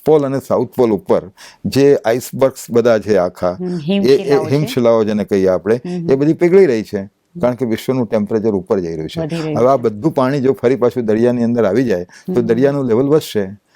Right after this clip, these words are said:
Speaker 1: અને તમને એ પણ આપણને ખ્યાલ છે કે વિશ્વની મોટાભાગની વસ્તી છે કોસ્ટલ એરિયાની છે.
Speaker 2: હમ.
Speaker 1: દરિયા કિનારેથી બસો માઇલની જે પટ્ટી છે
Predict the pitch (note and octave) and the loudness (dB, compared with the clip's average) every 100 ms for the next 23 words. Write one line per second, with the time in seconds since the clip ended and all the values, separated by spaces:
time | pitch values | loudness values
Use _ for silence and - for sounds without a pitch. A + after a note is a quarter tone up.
0 | _ _ - B2 A2 B2 C3 C#3 D#3+ D#3 | _ _ -4 -2 0 -2 0 0 0 0
1 | B2+ C#3+ C#3+ - A#2+ C#3 - G#2 - _ | 0 -2 -4 0 0 0 -2 -4 -6 _
2 | - A2+ A2 - C#3+ B2 G#2+ C#3 C3+ B2+ | -4 -2 -2 -2 -2 -2 0 2 2 0
3 | B2 G#2+ - D3 C3 A#2+ G2+ B2 - C#3+ | -2 -2 -2 -2 0 0 0 -4 -2 -2
4 | B2 F#2 F2 E2 D#2+ E2 - - - F3 | 0 0 -2 -4 -8 -8 -10 -14 -6 -2
5 | G#2+ D3 D#3 C#3 C3+ C3 B2 C#3 G#2+ G#2 | 2 2 0 -2 0 0 0 -2 -2 -2
6 | - D#3 D3+ C#3 A#2 B2 B2+ C3 B2 A2+ | 0 4 4 2 -2 0 0 0 -2 -2
7 | G2 D#3+ F3 B2+ | -6 -2 0 2